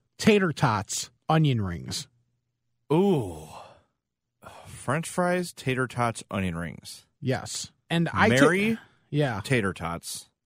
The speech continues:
Speaker 1: Okay.
Speaker 2: Screw French fries, kill onion rings. 'Cause we've discussed this before.
Speaker 1: Right.
Speaker 2: The onion ring is inconsistent.
Speaker 1: It's true.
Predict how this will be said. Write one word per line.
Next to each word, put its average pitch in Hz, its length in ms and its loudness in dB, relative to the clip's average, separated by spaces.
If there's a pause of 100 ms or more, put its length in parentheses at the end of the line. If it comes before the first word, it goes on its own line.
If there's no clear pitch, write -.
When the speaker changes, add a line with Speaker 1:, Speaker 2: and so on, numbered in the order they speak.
Speaker 1:
Okay. 131 380 0 (460)
Speaker 2:
Screw - 500 -2
French 127 300 0
fries, 107 380 0 (180)
kill 113 300 2
onion 85 260 -4
rings. - 460 -14 (240)
'Cause 143 160 0
we've 175 140 2
discussed 240 400 0
this 190 120 -6
before. - 580 -6 (160)
Speaker 1:
Right. 110 280 -2 (100)
Speaker 2:
The 143 100 0
onion 208 200 2
ring 202 180 2
is 131 140 2
inconsistent. - 840 -4 (240)
Speaker 1:
It's - 120 -6
true. 165 380 2